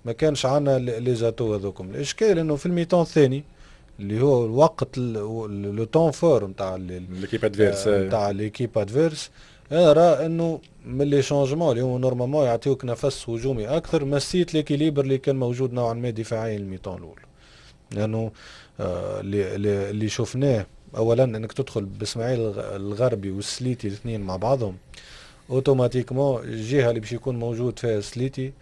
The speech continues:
Speaker 1: آه، لاريير اللي وراه باش يكون ناقص مساندة دفاعية من قبل الجوار دو كولوار اللي موجود قدام. هذه الحاجة الأولى. وشفنا إنه ممكن دخل من بعد لونترينور كي هبط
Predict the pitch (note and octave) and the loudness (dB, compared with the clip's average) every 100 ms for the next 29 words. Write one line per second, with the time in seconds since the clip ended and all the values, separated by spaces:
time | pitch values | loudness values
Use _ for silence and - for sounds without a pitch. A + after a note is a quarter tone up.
0 | - - - - - G2+ G#2 G2+ G#2+ B2 | -20 -20 -20 -14 -10 -8 -6 -2 2 6
1 | D3 C3 B2+ B2+ C#3+ C3 - - C3+ A#2+ | 6 6 4 4 4 2 -2 -6 -4 -2
2 | B2+ A#2+ - A2 G#2 B2 A2 G2+ A2 G#2 | -2 -4 -6 -8 -4 -4 -2 -6 -6 -4
3 | G2 A#2+ B2 B2 - A#2 G#2 A2 A2+ A2+ | -2 0 -2 -4 -10 -16 -8 -4 -2 -2
4 | G#2+ G#2 A2 G2 G2 G#2 G2+ A2 G2 F#2+ | -2 -2 -2 -2 -6 -4 -2 -2 -2 -8
5 | F#2+ G2+ - E2 E2 - _ - - - | -8 -8 -10 -10 -12 -14 _ -20 -20 -4
6 | A2 G2 - G#2 F#2+ A2 A#2+ G#2 C3 A#2+ | -4 -2 -4 -4 -2 -2 0 0 -2 -2
7 | A#2+ B2 - - - - - - A2 G#2+ | -2 -4 -6 -18 -20 -20 -20 -10 -6 -2
8 | A2 A#2 A2+ A#2 G#2+ B2 - A2+ G#2+ A#2 | -2 -2 -2 -2 2 2 2 0 2 0
9 | G#2 A2 G#2+ G#2+ A2+ A2+ G#2+ G2+ A2 | 0 -2 -2 -2 -2 -2 -2 0 -2